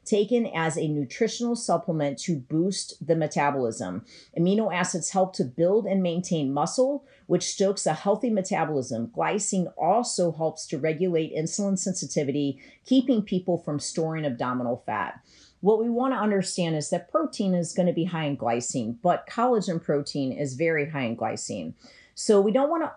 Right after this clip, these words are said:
overconsume on, on protein. It's very important to make sure that you're consuming the appropriate amount of protein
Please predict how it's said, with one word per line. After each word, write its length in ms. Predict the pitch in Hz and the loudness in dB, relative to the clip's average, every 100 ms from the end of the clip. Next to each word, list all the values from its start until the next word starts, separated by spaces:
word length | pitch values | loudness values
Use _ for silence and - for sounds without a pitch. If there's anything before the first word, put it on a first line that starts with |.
| - | 2
overconsume 960 | 240 339 349 262 185 190 160 - 160 139 | 6 8 8 4 4 0 -2 0 0 0
on, 240 | 131 123 - | 0 -4 -2
on 220 | 147 123 | -2 -2
protein. 440 | - 139 123 139 | 0 -2 0 -2
It's 160 | 135 135 | -2 0
very 180 | 226 233 | 0 2
important 380 | 180 - 226 196 | 0 0 0 0
to 100 | 190 | 0
make 200 | 170 170 | 0 0
sure 160 | - 180 | 0 -2
that 160 | 160 | -2
you're 80 | 165 | -4
consuming 460 | 175 151 - 165 147 | -4 -4 -2 0 0
the 140 | 123 | 0
appropriate 560 | 117 - 302 302 160 135 | -2 2 2 2 -2 0
amount 240 | 127 120 | -2 -4
of 80 | 117 | -2
protein 500 | 143 120 - 117 | -2 -2 -4 -4